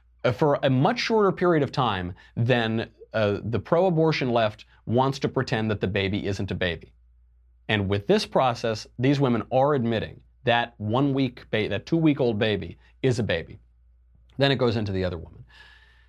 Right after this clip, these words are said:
That's the only good thing I can say about this. But I will observe that this is totally indicative of our culture, which is utterly self-adoring.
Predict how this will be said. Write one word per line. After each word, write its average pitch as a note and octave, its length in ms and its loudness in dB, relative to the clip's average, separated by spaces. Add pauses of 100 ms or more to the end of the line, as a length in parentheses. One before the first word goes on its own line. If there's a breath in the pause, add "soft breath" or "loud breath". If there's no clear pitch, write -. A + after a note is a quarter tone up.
(380 soft breath)
That's D#3 180 2
the G3+ 80 4
only F3 160 4
good A#2+ 240 0
thing G2+ 160 -2
I F2+ 60 -4
can D#2+ 120 -10
say D2 200 -8
about - 260 -14
this. - 300 -14
But - 100 2
I A2+ 80 2
will D#3+ 440 2
observe G#2 920 -2 (160)
that A#2+ 160 0
this C3 220 0
is A2 140 -4
totally D#3+ 540 0
indicative G2+ 520 -2
of G2 100 -6
our E2+ 140 -2
culture, - 420 -6 (920)
which A#2 220 2
is G#2+ 140 0 (160)
utterly C#3 680 2
self-adoring. - 1500 -4